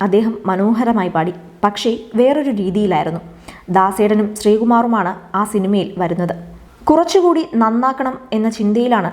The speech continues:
ശ്രീകുമാർ പാടിയത്. പക്ഷേ സാഹചര്യത്തിന് ചേരുന്നതായിരുന്നില്ല. ധിക്കാരത്തോടെയാണ് അവിടെ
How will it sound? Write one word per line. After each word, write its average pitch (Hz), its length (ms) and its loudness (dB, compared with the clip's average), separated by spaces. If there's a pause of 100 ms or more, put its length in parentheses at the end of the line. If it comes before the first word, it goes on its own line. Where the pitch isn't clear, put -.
ശ്രീകുമാർ 220 420 2 (100)
പാടിയത്. 170 360 0 (360)
പക്ഷേ 285 200 2 (120)
സാഹചര്യത്തിന് 254 600 0 (160)
ചേരുന്നതായിരുന്നില്ല. 190 840 0 (460)
ധിക്കാരത്തോടെയാണ് 233 840 2 (160)
അവിടെ 196 200 0